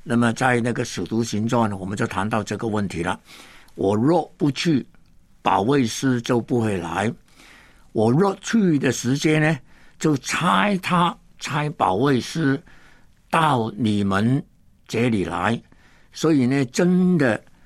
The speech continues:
呃，求主怜悯，叫我们懂得这个，哎呀，神的爱跟保惠师其实是三位一体的神，分不开的。所以求主呢怜悯，叫我们心里谦卑，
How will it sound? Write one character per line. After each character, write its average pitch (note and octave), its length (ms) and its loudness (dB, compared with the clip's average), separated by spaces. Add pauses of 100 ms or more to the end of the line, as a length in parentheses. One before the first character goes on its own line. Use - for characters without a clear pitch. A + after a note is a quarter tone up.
(240)
呃， G2+ 560 2
求 A#2+ 340 0
主 F#2+ 380 -4 (300)
怜 G2 200 0
悯， A#2 280 0 (580)
叫 G#3 160 2
我 C3 180 2
们 C3 220 2
懂 G2 420 2
得 D#3 180 2
这 F#3+ 180 -6
个， D3 280 -2 (600)
哎 C3 180 0
呀， G#2+ 320 0
神 C#3 340 -2
的 C#3+ 220 0
爱 D3+ 280 0 (600)
跟 E3+ 240 2
保 G#2 240 2
惠 D#3 240 2
师 F3 340 -2
其 D3+ 180 0
实 F3 140 0
是 F3+ 100 -2
三 E3+ 300 2
位 E3 100 4
一 E3 160 0
体 - 220 -4
的 A2+ 100 -2
神， - 280 -2 (540)
分 E3+ 180 0
不 F3+ 100 0
开 D3 300 0
的。 A#2+ 160 0 (380)
所 C#3+ 200 0
以 C3+ 160 2
求 C3 320 0
主 G2 200 -4
呢 B2 120 0
怜 A2+ 340 2
悯， A#2+ 260 0 (420)
叫 F#3 140 0
我 A#2+ 200 2
们 G#2 300 0
心 G3 340 0
里 A2+ 180 2
谦 D3+ 320 -2
卑， D#3 280 2